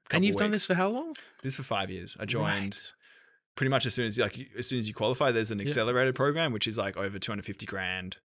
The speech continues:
Speaker 2: up to a million in revenue. You can do this accelerated
Speaker 1: I thought you were
Speaker 2: program.
Speaker 1: saying it's two fifty K to get in. I was gonna go, "Jesus,
Speaker 2: No,
Speaker 1: man."
Speaker 2: no, no, no. It's just, like, it's a smaller business, but, like, has some revenue.
Speaker 1: Right.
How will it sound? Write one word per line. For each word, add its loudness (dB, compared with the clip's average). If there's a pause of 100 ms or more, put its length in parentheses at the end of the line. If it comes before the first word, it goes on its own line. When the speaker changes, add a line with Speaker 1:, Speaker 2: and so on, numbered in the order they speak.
(720)
Speaker 2:
up -6
to -4
a -2
million -4
in -6
revenue. 0
You -2
can -6
do -2
this -6
accelerated 2
Speaker 1:
I -2
thought 6
you -
were 6
Speaker 2:
program. 6
Speaker 1:
saying 4
it's -2
two 4
fifty 0
K 6
to 6
get 6
in. 6
I 8
was 4
gonna 4
go, 2
"Jesus, 0
Speaker 2:
No, 0
Speaker 1:
man." 6
Speaker 2:
no, 8 (160)
no, 0
no. 2
It's 0
just, 2
like, 4
it's -2
a 0
smaller 2
business, 0
but, 2
like, 2
has 2
some 0
revenue. -6 (280)
Speaker 1:
Right. -6